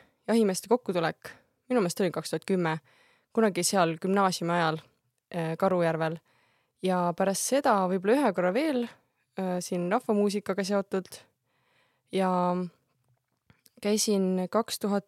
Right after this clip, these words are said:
kakskümmend aastal, äh, kui mu praeguse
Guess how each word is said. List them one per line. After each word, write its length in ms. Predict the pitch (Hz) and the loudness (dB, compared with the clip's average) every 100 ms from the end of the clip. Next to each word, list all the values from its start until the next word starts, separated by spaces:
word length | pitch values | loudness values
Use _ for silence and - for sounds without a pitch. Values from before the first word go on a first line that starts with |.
| - | -8
kakskümmend 1500 | - 208 - _ - - - _ - 254 226 170 160 165 - - _ _ _ | -2 -2 -2 _ -8 -8 -12 _ 2 4 4 0 -2 -6 -12 -20 _ _ _
aastal, 640 | 180 165 160 - 165 160 170 _ _ _ _ _ _ _ _ _ - | 2 2 -2 -4 -4 -4 -6 _ _ _ _ _ _ _ _ _ -4
äh, 360 | 175 170 170 165 | -2 0 -2 -2
kui 340 | 185 185 180 | -2 0 0
mu 380 | 175 175 175 175 | 0 0 0 -2
praeguse 400 | 170 196 175 175 | 0 0 0 0